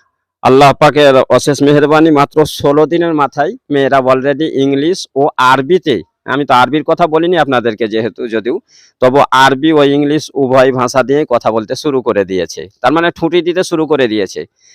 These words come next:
তাহলে যেহেতু ষোলো দিনে শুরু করে দিয়েছে, তো এক বছরের কোর্স নেওয়া ছিল আপনাদের কাছে, সময় নেওয়া ছিল, তো এক বছরে কি হতে পারে সেটা আশা রাখে ভাষা দিয়ে বোঝানোর প্রয়োজন হবে না।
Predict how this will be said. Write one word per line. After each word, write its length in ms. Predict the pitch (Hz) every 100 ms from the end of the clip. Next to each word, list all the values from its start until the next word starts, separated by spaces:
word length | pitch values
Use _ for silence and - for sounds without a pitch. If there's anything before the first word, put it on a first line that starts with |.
| _
তাহলে 240 | - 135 147
যেহেতু 360 | 151 170 180
ষোলো 300 | 185 170 156 170
দিনে 240 | 180 180
শুরু 260 | 170 180 165
করে 200 | 175 175
দিয়েছে, 340 | 170 170 170
তো 100 | 151
এক 320 | 160 156 151
বছরের 380 | 139 180 185 175
কোর্স 300 | - 175 170
নেওয়া 300 | 180 165 151
ছিল 160 | 147 139
আপনাদের 360 | 131 123 117 110
কাছে, 200 | 113 113
সময় 280 | 120 117
নেওয়া 300 | 110 101 92
ছিল, 140 | 90 95 110
তো 60 |
এক 200 | 143 135
বছরে 300 | 147 156 147
কি 140 | - 160
হতে 240 | 156 160
পারে 180 | 151 156
সেটা 320 | 151 156 143
আশা 220 | 143 -
রাখে 200 | 151 143
ভাষা 260 | 139 143 147
দিয়ে 160 | 139 143
বোঝানোর 340 | 139 139 143
প্রয়োজন 300 | 123 135 131
হবে 200 | 131 131
না। 100 | 117